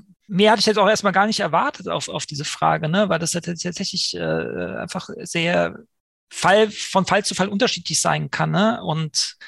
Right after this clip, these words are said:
ja, bin ich aber in meiner Neugier auf jeden Fall befriedigt und ich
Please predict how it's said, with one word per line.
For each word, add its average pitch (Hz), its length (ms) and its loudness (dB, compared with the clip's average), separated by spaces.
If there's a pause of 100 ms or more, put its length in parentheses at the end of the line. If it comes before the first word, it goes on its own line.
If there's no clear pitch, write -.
(280)
ja, 208 300 0 (320)
bin 208 100 6
ich - 240 2
aber 185 460 6
in 202 200 -6
meiner 175 220 4
Neugier 175 720 2
auf - 140 -4
jeden 175 120 -2
Fall 170 380 0
befriedigt 226 640 -2
und 185 320 0 (320)
ich - 440 0